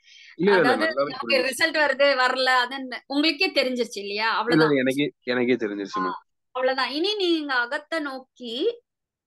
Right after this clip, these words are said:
Speaker 2: இப்ப எல்லாரும் இத கொஞ்சம் கேட்கணும். அதாவது, இனிமே திருப்பி அகத்தை நோக்கி திரும்பினாலும் அது தவறு இல்ல.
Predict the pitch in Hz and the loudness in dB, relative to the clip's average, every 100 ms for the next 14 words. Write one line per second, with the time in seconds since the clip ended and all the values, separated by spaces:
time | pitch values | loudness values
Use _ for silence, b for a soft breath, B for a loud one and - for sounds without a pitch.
0 | _ - 247 226 233 285 349 285 233 226 | _ -12 -6 -2 0 2 2 0 -2 -8
1 | 220 214 220 208 _ _ - 233 - 208 | -14 -12 -12 -12 _ _ -10 -10 -8 -12
2 | 190 202 196 254 427 b b b b 254 | -10 -10 -6 -8 -8 b b b b -4
3 | 294 370 403 403 440 440 311 302 359 262 | 0 2 0 0 -2 -2 -2 -2 -2 -2
4 | 233 262 302 285 247 226 - 294 - 262 | -4 -6 -6 -6 -8 -14 -12 -12 -10 -6
5 | 254 277 262 247 214 190 185 196 254 233 | -4 -6 -8 -6 -6 -6 -6 -6 -6 -8
6 | - _ _ _ _ _ _ _ _ _ | -12 _ _ _ _ _ _ _ _ _
7 | _ _ _ _ _ - 220 226 - 247 | _ _ _ _ _ -10 -10 -8 -4 0
8 | 302 330 262 226 202 170 | 2 2 0 -6 -8 -10